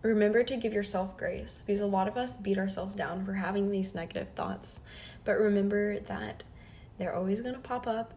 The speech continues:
and they're mainly there to test you to see if you are ready to expand and grow.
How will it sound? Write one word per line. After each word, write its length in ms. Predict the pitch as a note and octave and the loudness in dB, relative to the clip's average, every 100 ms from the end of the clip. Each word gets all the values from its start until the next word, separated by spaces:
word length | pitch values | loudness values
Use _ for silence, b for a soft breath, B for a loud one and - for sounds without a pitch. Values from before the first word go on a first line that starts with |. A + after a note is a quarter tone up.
| - | -6
and 160 | A3 | -2
they're 80 | G#3 | 2
mainly 500 | G3+ G3 G3+ B3+ D4+ | 2 4 2 2 -2
there 400 | A#3+ A3+ A3+ A3 | 0 2 4 2
to 220 | G3+ - | 0 -8
test 420 | - - G#3 - A3 | -8 -4 -4 -4 0
you 260 | G#3 G3 | 4 4
to 140 | G3 G#3+ | 2 -6
see 240 | - F#3+ | -4 -2
if 160 | F#3+ F#3+ | -2 -4
you 140 | - | -4
are 180 | - - | -2 -2
ready 400 | - - C#2+ D2 - - B B B | -4 -6 -8 -8 -12 -20 B B B
to 140 | - F3 | -6 -4
expand 720 | - - - E3 E3 F#3 F#3+ | -4 -6 -6 -6 -4 -6 -6
and 160 | F#3 F#3 | -6 -6
grow. 400 | F#3+ - - | -4 -6 -6